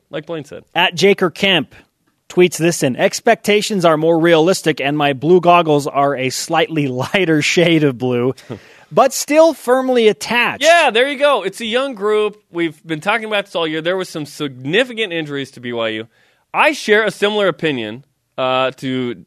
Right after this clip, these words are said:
Speaker 1: Jaker Kemp, J K R Kemp. I am, my expectations have not been affected that much because I still think this team in the next two to three years, we'll see. We say two to three because is Eric Mika there in the third year or not?
Speaker 2: Yeah.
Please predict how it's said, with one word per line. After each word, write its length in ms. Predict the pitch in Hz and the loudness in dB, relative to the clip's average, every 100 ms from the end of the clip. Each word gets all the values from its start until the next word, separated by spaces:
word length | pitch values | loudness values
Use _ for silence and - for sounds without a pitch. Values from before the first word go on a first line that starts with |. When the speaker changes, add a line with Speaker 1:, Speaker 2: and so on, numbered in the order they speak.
| - | -18
Speaker 1:
Jaker 320 | 135 147 156 139 | 0 0 0 -4
Kemp, 260 | 117 80 _ _ _ _ _ _ | -6 -6 _ _ _ _ _ _
J 160 | - 143 | -8 -4
K 80 | 147 | -4
R 80 | |
Kemp. 220 | 123 98 - _ _ _ _ - | -6 -10 -14 _ _ _ _ -4
I 220 | 190 277 311 - | 0 2 0 -2
am, 160 | 185 170 - | -6 -8 -10
my 320 | 170 214 277 | 0 2 2
expectations 720 | 226 220 220 - 202 190 165 | 0 -2 -4 -2 -4 -4 -8
have 80 | 147 | -6
not 300 | 139 170 165 | -4 -4 -4
been 120 | 165 | -8
affected 340 | 147 147 139 | -4 -6 -6
that 120 | 139 117 | -10 -8
much 240 | 98 - | -12 -14
because 280 | 131 151 143 | -12 -8 -2
I 140 | 156 | -2
still 340 | 190 - 180 180 | -2 -6 -6 -6
think 300 | - 156 151 | -8 -8 -8
this 220 | 160 - | -10 -10
team 420 | - 113 95 123 _ - | -14 -12 -12 -16 _ -10
in 100 | 131 | -8
the 80 | |
next 280 | 123 117 - | -8 -10 -14
two 140 | - 117 | -14 -12
to 100 | 143 | -12
three 240 | 175 190 | -12 -8
years, 400 | 117 104 160 - _ | -8 -8 -12 -20 _
we'll 100 | 190 | -16
see. 280 | - 165 - _ - - | -8 -10 -10 _ -20 -20
We 360 | 151 190 202 | -16 -8 -4
say 180 | 196 196 | -2 -2
two 180 | - 196 | -2 -4
to 60 | 151 | -4
three 220 | 170 139 | -4 -4
because 400 | 113 117 101 - | -4 -6 -8 -10
is 100 | 120 | -2
Eric 180 | 131 123 | -2 -2
Mika 200 | 123 117 | -8 -6
there 140 | 110 120 | -6 -8
in 60 | |
the 40 | 123 | -10
third 200 | - 139 | -10 -10
year 120 | 135 | -8
or 40 | 117 | -8
not? 60 | |
Speaker 2:
Yeah. 160 | 110 | -8